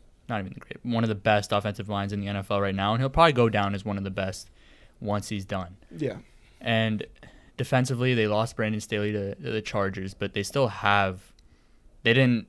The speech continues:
Speaker 1: hire from a-, anybody from outside. They, they kept it in, in the building. I don't get why their defense is as bad as they are right now.
Speaker 2: Yeah.
Speaker 1: Like, they, they lost players. They lost John Johnson and Troy Hill to, to Cleveland.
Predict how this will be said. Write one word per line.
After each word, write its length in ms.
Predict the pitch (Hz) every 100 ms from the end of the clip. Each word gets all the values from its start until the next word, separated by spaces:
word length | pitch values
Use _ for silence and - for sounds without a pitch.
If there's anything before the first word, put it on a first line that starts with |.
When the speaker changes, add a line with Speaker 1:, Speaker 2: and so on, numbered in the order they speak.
| -
Speaker 1:
hire 260 | 120 117
from 180 | 110 113
a-, 160 | 104 107
anybody 320 | 113 107 104
from 200 | 101 104
outside. 440 | 98 98 - 95 98
They, 160 | 104 -
they 120 | 113
kept 240 | 110 127 123
it 100 | 107
in, 300 | 107 104 - - - -
in 120 | 117
the 60 |
building. 460 | 104 107 101 101 98 - - - - - - - - - - - -
I 120 | 117
don't 340 | 117 117 120 - - _ _ - _ - -
get 220 | 120 -
why 340 | 107 110 117
their 140 | 123 123
defense 640 | 127 127 135 131 135 - - - -
is 120 | 131
as 140 | 123 113
bad 280 | 113 110 113
as 120 | 110
they 140 | 117
are 240 | 98 104 113
right 220 | 120 -
now. 380 | 117 117 131 147
Speaker 2:
Yeah. 180 | 123 113
Speaker 1:
Like, 180 | 113
they, 200 | 123 123
they 200 | 120 127
lost 380 | 123 123 123 -
players. 300 | - 120 120
They 80 | 117
lost 300 | 107 104 -
John 220 | 107 104
Johnson 380 | 104 101 98 110
and 140 | 107 104
Troy 220 | 117 101
Hill 200 | 101 95
to, 340 | - 95 92 95 - - - -
to 60 | -
Cleveland. 580 | - 117 107 98 92 95